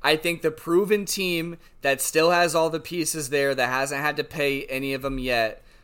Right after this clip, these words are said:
a guy that we thought could have potentially got hurt badly, but looks like it was just a strain.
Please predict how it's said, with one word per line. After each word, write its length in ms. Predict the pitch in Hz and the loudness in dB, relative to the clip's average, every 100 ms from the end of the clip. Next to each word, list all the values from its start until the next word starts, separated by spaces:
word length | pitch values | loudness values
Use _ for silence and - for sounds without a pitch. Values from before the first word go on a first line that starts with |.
| _ | _
a 100 | 123 | -4
guy 300 | 135 143 147 | 2 4 4
that 180 | 143 123 | 4 -2
we 80 | 127 | -4
thought 340 | - 139 139 | -2 0 -2
could 140 | 170 147 | -6 -6
have 80 | |
potentially 540 | 156 - 160 151 156 147 | -6 -6 -6 -4 -6 -2
got 240 | 143 135 | 0 0
hurt 260 | 135 147 127 | -2 -6 -2
badly, 480 | 135 131 127 139 131 | 0 0 -2 -6 -6
but 320 | 123 120 110 | -4 -4 -4
looks 300 | 120 120 - | -6 -6 -4
like 180 | 123 139 | -4 -4
it 60 | |
was 160 | 127 127 | -6 -4
just 240 | 127 - | -4 -2
a 60 | 135 | -4
strain. 540 | - 143 123 113 107 | -4 -2 -4 -4 -6